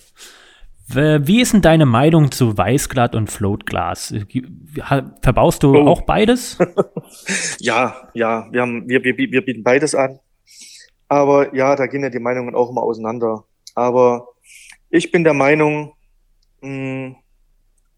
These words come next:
Speaker 2: wenn man zum Beispiel beim Meerwasser, nehmen wir viele Weißglas, ne? Das kann man verstehen durch die Farben. Die sind natürlich klarer bei Weißglas.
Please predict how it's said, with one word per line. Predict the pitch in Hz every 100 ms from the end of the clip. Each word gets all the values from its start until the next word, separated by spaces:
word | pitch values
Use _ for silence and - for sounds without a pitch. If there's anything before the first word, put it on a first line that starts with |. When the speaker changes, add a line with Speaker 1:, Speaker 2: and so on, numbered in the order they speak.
| _ _
Speaker 2:
wenn | 123 127 131
man | 127 123 123 123 123 _ _ _ _ _ _ _ _ _ -
zum | 113
Beispiel | 123 123
beim | 113 120
Meerwasser, | 117 120 117 113
nehmen | 117 117
wir |
viele | - 127 120 117
Weißglas, | 107 110 - 113 104 104
ne? | 117 131 - - - _
Das | -
kann | - 127
man | 120
verstehen | 117 - 127 143 143 -
durch | 131 127
die | 123
Farben. | - 117 131 143 143 _ _ _ _ _ _ _ _ _ _
Die | 123
sind | - 135
natürlich | 123 131 113
klarer | - 113 113 104
bei | 104
Weißglas. | 110 107 - 107